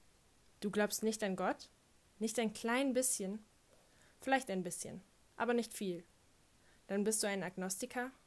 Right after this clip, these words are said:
Klar, ein katholischer Agnostiker. Darüber musste Dante laut lachen. Das sollte nicht lustig sein. Ich weiß, aber es ist lustig. Glaubst du, es ist schlimm, wenn man zweifelt? Nein.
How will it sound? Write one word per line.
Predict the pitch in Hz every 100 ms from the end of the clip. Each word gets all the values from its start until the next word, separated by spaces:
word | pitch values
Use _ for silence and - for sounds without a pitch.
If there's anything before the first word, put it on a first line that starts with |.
| - - - - _
Klar, | - 185 175 165 - _ _ -
ein | 196
katholischer | 196 214 240 247 247 190
Agnostiker. | 185 180 185 - - - 165 - - - _ - - - - -
Darüber | 226 226 214 202
musste | 196 - 185
Dante | 185 190
laut | 180 175 -
lachen. | 165 180 185 190 - - - - - - - - - -
Das | - 202
sollte | 247 262 214
nicht | 185 -
lustig | 185 - 175
sein. | 175 170 185 - - - - _ _ - - - -
Ich | - 190
weiß, | 190 185 165 - - -
aber | 220
es | 214 -
ist | - - -
lustig. | 170 170 - - - - - - - - - - - -
Glaubst | 202 202
du, | 202
es | 190
ist | 190 -
schlimm, | - 190 226
wenn | 233
man | 240
zweifelt? | 220 226 220 220 220 - - _ - - _ -
Nein. | 202 190 175